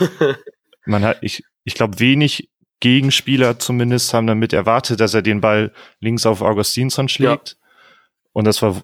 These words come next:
Speaker 1: wunderschön gesehen. Ähm, ja, und beim drei eins absolut exzellente
Speaker 2: Da
Speaker 1: Ballbehauptung.
Speaker 2: muss ich ein bisschen dran denken an, äh, Johannes Eggestein, der so eine ähnliche, so ein ähnliches Ding gemacht hat beim letzten Spiel gegen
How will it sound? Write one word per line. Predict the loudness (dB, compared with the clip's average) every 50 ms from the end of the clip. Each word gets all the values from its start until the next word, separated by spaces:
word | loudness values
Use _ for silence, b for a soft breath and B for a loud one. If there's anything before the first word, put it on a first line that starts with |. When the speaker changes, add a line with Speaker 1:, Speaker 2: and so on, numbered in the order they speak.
| -12 -6
Speaker 1:
wunderschön | -2 0 0 2 2 0 2 2 2 2 2
gesehen. | 0 2 2 2 2 2 2 0 -2 -4 -8 _ -8 -2 0
Ähm, | 2 2 4 2 2 0 -2 -4 -6 -8 -12 _ _ -2
ja, | 0
und | 0 2
beim | 0 0 2
drei | 2 2 2 2 2
eins | 2 0 0 -2 -2
absolut | -4 -6 -6 -6 -6 -6 -4 -4 -4
exzellente | -6 -8 -8 -8 -8 -8 -8 -6 -8 -8 -8 -8 -10
Speaker 2:
Da | -14 -20 _ _ _ -8 -4
Speaker 1:
Ballbehauptung. | -2 0 0 0
Speaker 2:
muss | 0 0 0
ich | 0
ein | 0
bisschen | -2 -2 -2 -2
dran | -2 0 0
denken | 0 -2 -2 -2 -4 -2
an, | 0 0 0 0 -2 -2 -2
äh, | -2 -2
Johannes | -2 0 0 0 0 0 -2
Eggestein, | -2 -2 -4 -2 -2 -2 -2 -2 -2 0
der | 2 2 2 2
so | 0 0
eine | 0 2
ähnliche, | 2 0 0 0 0 0 2 2 2 0 0
so | -2
ein | -4
ähnliches | -2 -2 -2 -2
Ding | 0 0 0
gemacht | 0 0 0 0 -2
hat | -4 -4 -6 _ -4
beim | -2 -2 0 -2 -2
letzten | -4 -4 -6 -8
Spiel | -4 -2 -2 0
gegen | 2 2 2 2 2 0 -2 -6